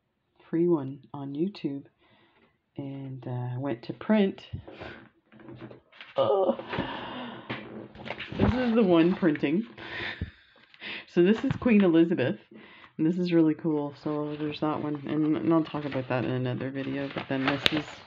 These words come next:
this is what it did. Look at, so this is my friend Maria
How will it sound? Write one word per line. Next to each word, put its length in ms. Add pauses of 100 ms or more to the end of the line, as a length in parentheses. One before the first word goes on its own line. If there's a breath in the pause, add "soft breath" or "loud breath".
this 200
is 220
what 200
it 140
did. 280
Look 180
at, 100 (520 loud breath)
so 80
this 240
is 140
my 260 (140)
friend 340
Maria 600